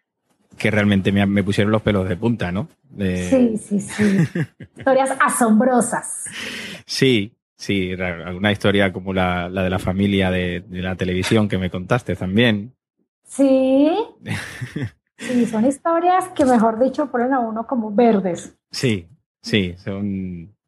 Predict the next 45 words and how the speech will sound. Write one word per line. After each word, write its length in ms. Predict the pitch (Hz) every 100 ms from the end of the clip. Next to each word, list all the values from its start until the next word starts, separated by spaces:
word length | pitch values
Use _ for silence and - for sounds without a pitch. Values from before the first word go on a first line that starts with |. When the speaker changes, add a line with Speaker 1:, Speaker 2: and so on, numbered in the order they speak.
| _
Speaker 1:
bueno, 320 | - 98 87 - _
son, 420 | - 95 92 92 90
son 140 | 110
historias 400 | 113 110 107 123
que 160 | - 104
te, 220 | 101 90 -
que 120 | 98
te 20 |
Speaker 2:
Sí. 100 | 98
Speaker 1:
hacen 240 | 104 123 120
aprender, 540 | 113 92 98 98 -
¿no? 180 | 113 113 -
De, 240 | 95 85 82
de 100 | -
Speaker 2:
Claro, 360 | 247 240 233
hay 40 | 214
que 100 | 233
valorar 260 | 247 262 202
las 160 | 214
cosas. 460 | - 311 311 202 -
Con 160 | 214
la, 100 | 214
el 220 | 233 220 -
tema 280 | 214 214 247
de 40 |
la, 300 | 285 277 -
para 200 | 226 220
contarles 460 | 214 196 196 214 254
a 60 |
lo-, 180 | 254 254
a 60 | 240
las 180 | 202 196
demás 220 | 202 196
personas 400 | - 202 226 233
que 60 | -
Speaker 1:
Sí. 40 |
Speaker 2:
el 80 | 220
tema 380 | - 196 202 214
del 100 | 226
televis-, 580 | - 247 254 254 247 226
de 100 | 233
la 160 | 233 233 233
televisión 600 | 247 247 254 - 226 220
es 120 | 202
que 220 | - 220